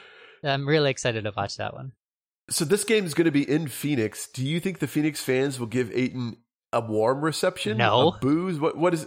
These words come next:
Speaker 1: are they just gonna be completely indifferent?
Speaker 2: Oh, well, I think there is some indifference because remember there was that, that one, d-,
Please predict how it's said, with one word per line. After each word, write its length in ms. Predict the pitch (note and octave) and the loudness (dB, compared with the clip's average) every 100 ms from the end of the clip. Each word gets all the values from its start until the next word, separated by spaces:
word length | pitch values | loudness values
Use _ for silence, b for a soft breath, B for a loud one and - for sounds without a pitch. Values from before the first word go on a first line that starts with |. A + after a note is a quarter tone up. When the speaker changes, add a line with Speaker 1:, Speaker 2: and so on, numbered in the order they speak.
| C#3 | 2
Speaker 1:
are 80 | C#3 | 4
they 120 | D#3+ | 2
just 160 | D3+ | 2
gonna 140 | E3 C#3+ | 0 0
be 140 | C3+ | 0
completely 500 | - A#2 C#3+ C3 C3 | -4 -4 -2 0 0
indifferent? 460 | A#2+ A2+ - - - - | 0 -2 -4 -10 -16 -4
Speaker 2:
Oh, 80 | F#3+ | 0
well, 220 | F3+ F3+ | 4 6
I 120 | F#3+ E3 | 4 2
think 300 | G3+ A3 - | 0 0 0
there 140 | F#3 | 2
is 100 | F#3 | 2
some 160 | F#3 F3+ | 0 0
indifference 460 | D3+ D#3 E3 D#3 | 0 2 0 0
because 520 | D#3+ D3 D#3 C#3+ C#3+ - - | 0 2 2 2 -2 -6 -10
remember 460 | C#3+ D3+ E3+ D#3 C#3 | -2 0 2 0 2
there 140 | C#3+ | 2
was 100 | C3+ | 4
that, 300 | C3 B2 B2+ _ _ _ - | 2 2 0 _ _ _ -2
that 200 | B2 C3 | -2 0
one, 640 | C3+ C#3+ D3 C#3+ C#3+ C#3+ - _ D#3 | 0 0 0 -2 -2 -4 -6 _ -10
d-, 200 | D3 | -6